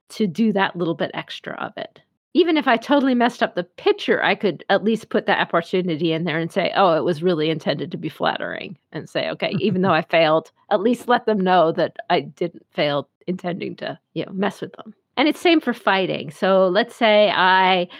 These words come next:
Speaker 1: strike at someone and I succeed. I could potentially spend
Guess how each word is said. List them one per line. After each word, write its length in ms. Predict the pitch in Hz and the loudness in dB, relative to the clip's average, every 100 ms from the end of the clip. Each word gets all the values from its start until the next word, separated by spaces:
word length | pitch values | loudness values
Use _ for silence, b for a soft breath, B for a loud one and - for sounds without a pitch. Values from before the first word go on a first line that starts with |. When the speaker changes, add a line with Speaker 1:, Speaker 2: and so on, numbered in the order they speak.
| B | B
Speaker 1:
strike 400 | - - 233 240 | -12 0 0 0
at 100 | 220 | -4
someone 460 | - 196 196 185 160 | -2 -2 0 -2 -2
and 160 | 165 170 | 0 0
I 80 | |
succeed. 840 | 180 - - - 233 226 226 226 - _ - | -2 -6 -14 -6 -2 0 0 -2 -4 _ -4
I 100 | 220 | -2
could 240 | 220 208 - | 0 -4 -6
potentially 920 | 196 185 185 - 185 185 185 180 185 | -6 -4 -4 -4 0 2 4 4 2
spend 600 | - - 190 196 190 | -2 -4 0 0 -2